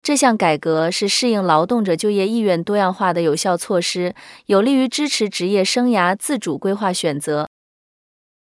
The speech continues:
延迟退休改革按照自愿、弹性原则，充分考虑了不同群体的诉求，让劳动者可以自主选择适合自己工作和生活的退休方案。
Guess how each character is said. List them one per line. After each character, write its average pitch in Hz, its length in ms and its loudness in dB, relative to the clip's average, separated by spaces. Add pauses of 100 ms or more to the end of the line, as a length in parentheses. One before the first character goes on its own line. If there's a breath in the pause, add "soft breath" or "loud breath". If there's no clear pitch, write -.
(140)
延 226 200 2
迟 247 180 0
退 240 240 -2
休 262 160 2
改 170 220 0
革 175 100 -6
按 196 180 -2
照 196 200 0
自 190 220 -2
愿、 175 260 0 (240 soft breath)
弹 180 240 -2
性 240 200 0
原 175 240 0
则， 151 320 -2 (300 loud breath)
充 254 220 0
分 240 160 0
考 165 240 -2
虑 202 140 0
了 196 100 2
不 233 160 -2
同 202 200 -4
群 175 280 -4
体 185 120 -6
的 156 120 -2
诉 170 200 -4
求， 151 360 -4 (260 loud breath)
让 226 180 4
劳 190 180 4
动 220 200 -2
者 185 100 0
可 208 140 -4
以 180 120 0
自 - 200 -2
主 185 140 -2
选 170 260 -2
择 160 260 -2
适 - 220 -2
合 180 200 0
自 190 180 -4
己 170 100 -4
工 190 240 -4
作 185 140 0
和 175 160 -4
生 233 240 -2
活 170 200 -2
的 175 120 -4
退 190 240 -2
休 180 180 -2
方 190 240 0
案。 175 160 -2